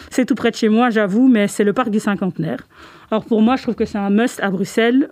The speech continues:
euh, peu importe la saison, mais en automne, je trouve que ça a vraiment des couleurs, euh, magnifiques. Et c'est un parc qui se transforme justement en fonction des saisons.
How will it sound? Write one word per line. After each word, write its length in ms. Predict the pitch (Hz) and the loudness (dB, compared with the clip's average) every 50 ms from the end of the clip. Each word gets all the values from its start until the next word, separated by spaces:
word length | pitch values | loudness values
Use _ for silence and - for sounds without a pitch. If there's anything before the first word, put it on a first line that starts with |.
| - | -2
euh, 400 | 220 196 190 190 185 185 185 185 175 - | -4 -2 0 0 -2 -2 -2 -4 -6 -4
peu 140 | - 240 233 | -2 0 0
importe 320 | 226 214 - 247 233 - | 0 -2 -2 -4 -2 -2
la 80 | 220 208 | -4 -2
saison, 420 | - - 196 185 190 214 226 240 | -2 -2 -2 0 2 2 4 4
mais 160 | 233 208 190 | 4 2 2
en 160 | 208 214 208 208 | 2 2 2 2
automne, 340 | 202 196 - 233 233 254 | 2 2 2 2 2 2
je 60 | 233 - | 0 0
trouve 140 | - 196 | -2 -2
que 100 | - 208 | -2 -2
ça 160 | 196 - 202 185 | -2 -2 -4 -4
a 60 | 185 | -2
vraiment 260 | 180 208 208 214 226 | 0 0 0 2 2
des 120 | 208 196 | 0 0
couleurs, 360 | 190 - 214 196 208 208 202 190 | -2 -2 0 0 0 0 0 -2
euh, 160 | 180 175 185 | -4 -4 -2
magnifiques. 540 | 214 202 208 190 180 - - 262 - - - - - - - - - - - | -2 0 0 -2 -2 -2 -4 -6 -6 -6 -18 -20 -20 -20 -20 -20 -8 -4 -4
Et 80 | 214 | -2
c'est 100 | 214 - | -2 -2
un 120 | 208 202 196 | -4 -4 -4
parc 200 | - 269 - - | -6 -6 -4 -4
qui 80 | 233 | -4
se 120 | 202 - 208 | -4 -4 -6
transforme 520 | - - 226 208 - - 233 226 240 214 | -4 -4 -6 -6 -4 -4 -4 -2 -2 -2
justement 400 | 175 180 - - 202 196 202 208 | -4 -6 -6 -6 -4 -2 -2 -2
en 60 | 196 | -2
fonction 260 | - 196 185 - 202 | -2 -4 -4 -2 -2
des 80 | 190 185 | -2 -2
saisons. 400 | 180 - 180 165 165 185 233 | -4 -6 -6 -4 -4 -4 -4